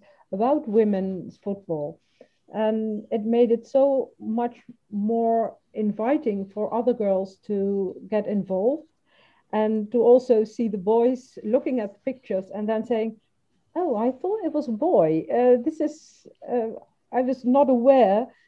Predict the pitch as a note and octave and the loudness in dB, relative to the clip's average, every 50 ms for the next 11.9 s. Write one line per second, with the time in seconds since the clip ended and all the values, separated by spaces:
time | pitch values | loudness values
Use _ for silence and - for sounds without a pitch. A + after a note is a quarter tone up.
0 | _ _ - A3 A3+ A3+ G#3+ A#3+ A#3 A3+ A3+ A3+ A#3 C#4+ E4+ E4+ - D#4 B3 - | _ _ -2 -2 0 0 0 0 0 0 -2 -2 0 -2 -2 -2 -2 -4 -6 -4
1 | - G#3+ F#3+ G3 F#3+ - A3+ G#3+ A3+ G#3+ B3 B3 A#3+ B3+ B3 C4+ D4 D4 D4 - | -6 -8 -8 -8 -8 -6 -4 -4 0 2 2 2 4 4 4 4 2 0 -2 -2
2 | G#3 G3 G3 G3+ - - - F#3 G3+ G#3 G#3 G#3 G#3 G#3 G#3 G3+ G3 G3 - _ | 0 0 0 -2 -4 -8 -6 -4 -2 -2 -2 -2 -2 -4 -6 -6 -8 -12 -18 _
3 | _ B3+ B3 A3+ G#3 F#3+ F#3 G3 F#3+ - - _ _ D#4+ - - - - - A#3 | _ -2 -2 0 -2 -2 -4 -6 -6 -10 -12 _ _ -6 -6 -6 -8 -6 -4 -4
4 | A#3 A#3 - D#4+ D#4 D4+ B3 - G#3 F#3 D#3 C#3+ D3 D#3 E3+ _ _ _ _ _ | -4 -2 -4 -4 -4 -4 -6 -4 -4 -4 -2 -2 -4 -6 -10 _ _ _ _ _
5 | _ _ _ _ _ _ _ _ - A#3 A#3+ B3 B3 A#3+ - A3+ B3 A#3+ A#3+ C4 | _ _ _ _ _ _ _ _ 0 4 4 6 4 4 2 2 -2 -2 -2 -2
6 | C#4+ D4 C#4 C#4 C4+ B3+ - - - _ _ _ _ _ _ _ _ _ _ _ | 0 0 0 -2 -2 -4 -6 -10 -18 _ _ _ _ _ _ _ _ _ _ _
7 | _ _ _ _ _ _ _ - - - - - - B4 - A#3+ _ _ _ _ | _ _ _ _ _ _ _ -20 -20 -20 -20 -20 -20 -20 -20 -20 _ _ _ _
8 | _ _ _ _ _ - - - _ _ _ _ A#3 A#3+ B3+ C4+ B3 A#3+ A#3+ - | _ _ _ _ _ -20 -20 -20 _ _ _ _ -4 -2 2 6 6 6 6 4
9 | - F#3+ G#3 - - A#3 A3+ G#3+ - A#3+ A#3 A3+ B3+ C#4 C#4 B3+ G#3 F#3 G3 F#3+ | -2 -12 -14 -8 -6 -4 -4 -2 0 0 0 2 2 4 4 4 4 2 -2 -6
10 | F3 E3+ E3 F#3+ A#3 A3+ - _ - G#3+ G#3 G#3 G#3 G#3 G#3 F#3+ - - G#3+ G3+ | -10 -8 -6 -6 -8 -8 -10 _ -4 -2 -2 0 -2 -2 -2 -2 -2 -2 -4 -4
11 | G#3+ G3+ G#3 B3 C4+ C4 A3 A3+ G#3+ - - A#3 A3 F3 D3+ D3+ D3+ G3+ | -4 0 2 4 4 4 2 -2 -6 -6 -4 -2 -2 -2 -2 -4 -6 -8